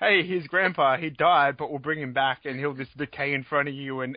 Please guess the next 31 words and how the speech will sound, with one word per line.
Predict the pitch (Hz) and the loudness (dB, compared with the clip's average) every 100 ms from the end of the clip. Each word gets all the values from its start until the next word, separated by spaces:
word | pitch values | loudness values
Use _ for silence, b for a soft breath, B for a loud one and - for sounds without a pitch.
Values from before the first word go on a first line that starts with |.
| - | -4
eat | 151 | -2
everyone | 139 135 135 131 | -2 -2 -2 -2
else, | 127 120 | -4 -6
and | 135 127 | -8 -6
then | 131 | -4
they'll | 131 131 | 0 0
be | 127 127 | 0 -4
zombies." | 143 135 131 135 135 | -2 -2 -4 -6 0
That's | 214 - | 0 0
how | 139 | -4
death | 123 127 123 - | -2 -4 -4 -4
works | 131 127 - | -4 -4 -6
there. | 123 110 | -4 -4
You'll, | 127 151 B B B - | -4 -6 B B B 0
this, | 262 214 - B B | 0 0 -6 B B
this | - 202 190 | -12 -4 0
will | 139 131 - | 0 0 0
set | 143 | 0
you | 127 | 2
up | 120 - | 0 -2
for | 123 | -4
life. | 127 139 - _ b b b - | -4 -4 -10 _ b b b 2
No, | 339 147 139 | 4 6 4
you | 143 196 | 0 0
know, | 196 | 0
you | 175 208 | 0 0
know, | 151 | 0
you | 202 202 | 0 2
go, | 220 208 180 151 - _ - | 6 6 4 0 -10 _ -12
you | 170 | -8
know, | 110 123 | -4 -6